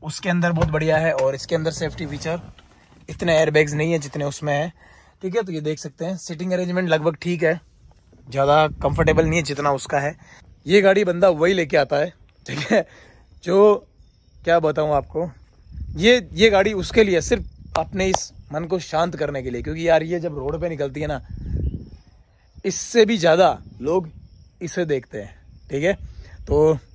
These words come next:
बहुत ही दमदार गाड़ी है। इसके लुक से आपके, इसके इंजन, इसके features और इसके,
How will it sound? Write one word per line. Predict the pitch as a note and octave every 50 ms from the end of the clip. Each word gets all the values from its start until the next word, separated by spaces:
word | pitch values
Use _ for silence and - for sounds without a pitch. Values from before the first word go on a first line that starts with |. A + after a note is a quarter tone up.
| _ _ -
बहुत | C3+ C#3+ F3 E3+
ही | - E3
दमदार | D3+ D#3 D#3+ E3 F3 F#3 F3+ D#3
गाड़ी | D#3 D#3 D#3+ D#3+
है। | D#3+ F3 G3 - - - - - -
इसके | - - - C4+ G#3
लुक | F3 F3 A#3 - - -
से | - - D3+ A2+ G2+ - - - - - - -
आपके, | C3+ C#3+ - - F3+
इसके | - - G3 E3+
इंजन, | E3 E3 D#3 F3+ F3
इसके | E3+ - - F3
features | D3+ E3 E3 D3 - F#3 F3+ E3 D3+
और | F3+ E3 D#3+
इसके, | - - - F#3 F#3